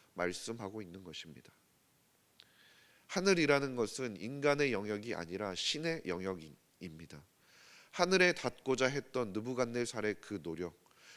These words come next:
그 노력과 애씀과 수고가 마치 바벨탑을 쌓아 올렸던 인간의 헛된 수고, 그리고 하나님과 같이 되고자 했던 그 인간들의 교만과 제약을 기억나게 한다는 것입니다.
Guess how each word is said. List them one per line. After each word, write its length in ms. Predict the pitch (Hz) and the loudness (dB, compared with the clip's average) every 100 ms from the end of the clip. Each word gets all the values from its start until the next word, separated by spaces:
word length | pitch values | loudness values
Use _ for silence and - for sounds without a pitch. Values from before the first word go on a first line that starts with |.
| - | -12
그 260 | - 160 156 | 0 2 4
노력과 560 | 107 117 135 - 131 104 | 4 4 2 2 2 4
애씀과 500 | 107 - 110 107 107 | 2 -2 -2 0 0
수고가 720 | - 170 147 107 120 98 - - - - _ | -2 -2 0 4 4 2 -4 -20 -20 -20 _
마치 520 | - 113 - - 143 | 4 4 4 2 2
바벨탑을 800 | 127 - 120 160 160 - 143 147 | 0 2 6 6 6 -2 -2 -2
쌓아 240 | 147 147 151 | 2 4 4
올렸던 560 | 127 107 107 - 107 | 4 2 0 0 -2
인간의 480 | 101 104 110 113 117 | -4 -8 -4 -2 -2
헛된 400 | 156 - - 139 | -4 -6 -4 -4
수고, 520 | 135 - 135 110 82 - - - | -4 -8 -2 -2 -4 -14 -20 -16
그리고 240 | - 123 131 | -2 2 2
하나님과 560 | - 180 180 156 151 | 4 2 2 4 4
같이 380 | 127 113 - 120 | 4 0 0 0
되고자 380 | 101 98 107 110 | -2 0 0 0
했던 500 | 104 - 127 123 95 - - - | 0 -2 2 2 0 -14 -20 -2
그 160 | 151 139 | 4 4
인간들의 640 | 117 120 127 117 120 110 | 4 2 2 2 0 0
교만과 560 | - 107 117 117 117 120 | -4 0 0 0 0 0
제약을 640 | - 90 90 87 127 139 | 0 -2 -2 -4 -4 -6
기억나게 640 | - 95 95 107 87 85 | -8 -4 -4 -4 -8 -8
한다는 500 | 98 117 110 101 95 | -10 -10 -6 -6 -6
것입니다. 500 | 98 117 - 78 - | -10 -10 -10 -14 -18